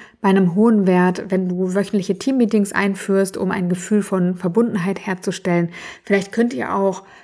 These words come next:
wenn ihr regelmäßige Meetings schon macht,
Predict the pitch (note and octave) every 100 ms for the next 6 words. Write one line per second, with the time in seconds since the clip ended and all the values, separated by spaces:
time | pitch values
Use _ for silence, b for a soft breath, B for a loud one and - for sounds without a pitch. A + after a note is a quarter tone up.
0 | B G3+ G#3 G#3 F#3 F3+ G#3 G3 G3 F#3+
1 | F#3 F3+ F3+ F3 F#3+ F#3 F3 - E3+ G3+
2 | B3 -